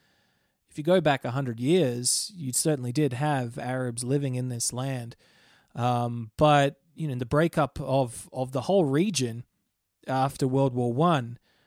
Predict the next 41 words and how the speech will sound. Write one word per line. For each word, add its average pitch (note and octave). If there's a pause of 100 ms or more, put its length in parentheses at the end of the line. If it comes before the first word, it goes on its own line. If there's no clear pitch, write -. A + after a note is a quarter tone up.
saw C#3+
many F3
Arab A#2
states -
created B2+
and B2
one B2
Jewish B2+
state, B2+ (400)
or A2+
to D3+
be C3+
a A#2
Jewish A#2+
state, C3
Jewish B2+
homeland B2+
at A#2+
first. B2+
Of -
course, B2+
you A#2
had A#2+ (400)
these B2+
states, D3
none B2+
of C#3
them A#2+
would A#2+
be, A#2+
uh, A#2
independent D#3
at -
the -
beginning, B2+ (440)
uh, B2 (220)
in C3
the B2
breakup B2+
of, A2
uh, B2